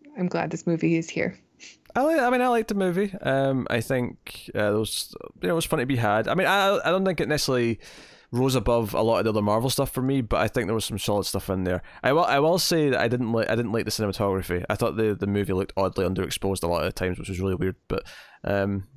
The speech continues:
Speaker 1: Um, can't say I agree. I don't know. I,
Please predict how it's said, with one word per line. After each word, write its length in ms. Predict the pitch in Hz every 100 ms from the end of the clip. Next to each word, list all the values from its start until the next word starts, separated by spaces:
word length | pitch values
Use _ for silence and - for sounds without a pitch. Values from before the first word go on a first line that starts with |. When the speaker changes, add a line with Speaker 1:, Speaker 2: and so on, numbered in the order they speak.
| _ - _ _ _ _ - - _
Speaker 1:
Um, 420 | 233 233 247 247 - - _ _ _ _ _ _ -
can't 180 | 247
say 160 | 240 269
I 40 | 262
agree. 340 | 277 254 190 - _ _ _ _
I 100 | 196
don't 100 | 202
know. 200 | 208 180 - -
I, 420 | 196 202 190 196